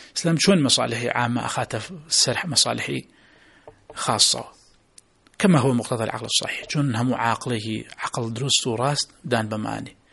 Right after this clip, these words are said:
و قسەکەی مازری لە وێنەی نەبوو لەم بارەوە کە باسمان کرد. بۆیە نایەمە سەری. لەم بارەوە کە شێخ ئەیڵێ، قسەکەی مازری ئەیدا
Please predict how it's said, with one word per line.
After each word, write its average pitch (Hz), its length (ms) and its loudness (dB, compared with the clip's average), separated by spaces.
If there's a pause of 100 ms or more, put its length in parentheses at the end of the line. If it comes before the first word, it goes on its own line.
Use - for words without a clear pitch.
(580)
و 113 160 2
قسەکەی - 480 2
مازری 127 720 2 (280)
لە 117 200 4
وێنەی 123 380 6
نەبوو 107 180 0
لەم 110 160 -4
بارەوە 110 360 -4
کە 117 40 -10
باسمان 113 420 -2
کرد. - 160 -20
بۆیە 131 200 0
نایەمە 110 320 -2
سەری. - 200 -8 (600)
لەم 131 200 2
بارەوە 117 360 2
کە 110 140 -6
شێخ 147 200 -4
ئەیڵێ، 127 260 -4 (480)
قسەکەی - 420 -2
مازری 120 420 -4 (640)
ئەیدا 131 280 2